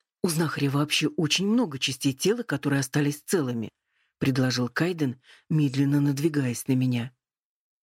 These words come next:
«Или все-таки скажешь то, для чего пришла?» «Я не могу отпустить тебя», выпалила я.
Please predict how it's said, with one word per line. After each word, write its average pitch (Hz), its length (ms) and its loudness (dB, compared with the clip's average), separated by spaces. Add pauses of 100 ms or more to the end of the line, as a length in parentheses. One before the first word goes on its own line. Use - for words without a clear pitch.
«Или 196 200 0
все-таки 160 680 -2
скажешь 131 560 -4
то, 190 260 -2 (160)
для 147 200 0
чего 135 260 -2
пришла?» 131 500 -2 (760)
«Я 214 160 2
не 214 120 0
могу 220 280 0
отпустить 151 520 -2
тебя», 147 360 -2 (520)
выпалила 135 520 2
я. 131 340 -2